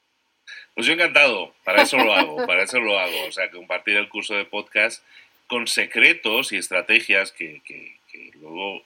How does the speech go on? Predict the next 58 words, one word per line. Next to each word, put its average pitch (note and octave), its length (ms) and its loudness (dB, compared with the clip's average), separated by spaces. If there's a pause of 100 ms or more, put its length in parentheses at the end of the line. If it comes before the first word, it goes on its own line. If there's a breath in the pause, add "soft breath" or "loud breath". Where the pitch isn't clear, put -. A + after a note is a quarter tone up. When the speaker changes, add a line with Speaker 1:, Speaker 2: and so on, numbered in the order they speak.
Speaker 1:
son F2 580 -14
vendibles F2 600 -10
y E2+ 60 -14
muy F2 200 -12
caras, - 360 -10
¿eh? E2 100 -14
Porque D2+ 200 -14
yo D#2+ 80 -8
he E2 40 -8
vendido E2+ 240 -8
mis F2 140 -12
servicios F2 500 -8 (340 loud breath)
también E2+ 240 -12
para F2 180 -4
lanzamiento F2 420 -10
de F2+ 80 0
podcast F#2+ 500 -6
y D#2 160 -14
los - 260 -20
vendo E2+ 200 -16
caros. D#2 340 -10 (260 loud breath)
Y G2 100 -8
ahí G2 120 -2
en A2+ 80 2
el A#2+ 120 0
curso A#2 240 -6
lo B2 100 0
daba A2+ 280 0
todo, A2+ 300 -8 (160)
lo E2+ 120 -6
daba A#2 220 2
Speaker 2:
Sí. G#3 100 0
Speaker 1:
todo, F#2 180 -6
absolutamente F2 580 -6
Speaker 2:
Sí, - 80 -8
Speaker 1:
todo, G2 220 -4
Speaker 2:
sí, F#2+ 60 -12
Speaker 1:
con F#2 100 -6
las E2+ 80 -4
Speaker 2:
sí, F#2 80 -8
la - 20 -6 (120)
Speaker 1:
estrategias F#3 220 -2 (120)
Speaker 2:
verdad G3 80 -4
Speaker 1:
que F3 60 -4
Speaker 2:
es E3+ 60 -2
Speaker 1:
hay. F3 80 -4
Speaker 2:
que G3 240 -8 (240)
Speaker 1:
¿Por G#2 200 -6
qué? A2 160 4
Porque G#2 360 -6
lo G2 140 -10
que F#2+ 200 -2
quiero B2 580 -2
es, F2+ 420 -10 (140)
de - 160 -20
nuevo, G#2 440 -10
o D#2+ 60 -16
sea, F2+ 260 -4